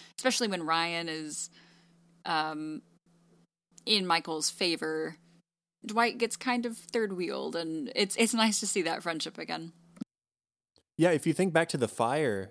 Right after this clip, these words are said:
Speaker 2: in season two, uh, that was when Michael was really starting to forge this bond with Ryan, and Dwight was not happy about it at all. And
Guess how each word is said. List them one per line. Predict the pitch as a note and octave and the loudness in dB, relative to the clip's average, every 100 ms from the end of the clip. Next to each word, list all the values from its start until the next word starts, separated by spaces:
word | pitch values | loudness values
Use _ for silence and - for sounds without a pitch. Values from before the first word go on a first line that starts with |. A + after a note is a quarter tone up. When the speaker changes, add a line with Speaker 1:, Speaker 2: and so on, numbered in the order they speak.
| - | -6
Speaker 2:
in | A2+ | -4
season | A2 B2 A2+ G2+ | -2 -2 -2 -4
two, | - D3 C#3+ G2+ F#2+ _ _ _ _ - | -4 -4 -2 -4 -6 _ _ _ _ -6
uh, | G#2 F#2+ F#2 - _ _ _ - | -4 -2 -4 -8 _ _ _ 0
that | A#2 B2 | 2 4
was | C3 A#2+ A2+ | 2 2 -2
when | A#2+ A#2+ A#2 A2 A2 G#2+ A2 _ _ _ _ _ _ _ _ | 0 2 2 0 -2 -4 -6 _ _ _ _ _ _ _ _
Michael | A#2+ A#2 C#3 B2 | 0 2 2 2
was | A2+ A2 | 2 2
really | A#2+ A#2+ | 2 2
starting | - A#2 A2 | 2 2 2
to | A2 | 0
forge | A#2+ A2+ A2 | 2 2 2
this | G#2 | -4
bond | A2 G#2 A2 A#2 | 0 0 2 0
with | G#2 | -2
Ryan, | G#2 G2 G2 G2 | -2 0 -2 -4
and | G2 G2+ | -4 -2
Dwight | G#2+ A2 | 0 2
was | B2+ A#2 | 0 0
not | G#2+ | -2
happy | G2+ G#2 A#2 | -2 -4 -2
about | A2 G#2 | 0 0
it | G2+ | -2
at | G2 | 0
all. | G2 G#2+ F#2+ A#2 | 0 0 -2 -8
And | G2+ | -8